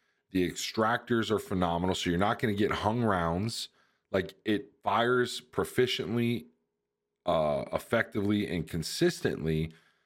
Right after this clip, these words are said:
Like, anybody who shoots a fucking staccato like that, no, they never bitch about stovepipes or ha-, uh, hung rounds or anything like that, because it's,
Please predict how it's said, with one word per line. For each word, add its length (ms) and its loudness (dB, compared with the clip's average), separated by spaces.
Like, 240 -2
anybody 460 4
who 160 0
shoots 320 -4
a 60 0
fucking 340 -4
staccato 500 0
like 220 0
that, 240 2
no, 240 4
they 180 2
never 300 2
bitch 420 -2
about 220 2
stovepipes 840 0
or 400 2
ha-, 360 -2
uh, 260 2
hung 260 0
rounds 420 2
or 100 2
anything 360 0
like 220 0
that, 180 -4
because 440 -2
it's, 260 -2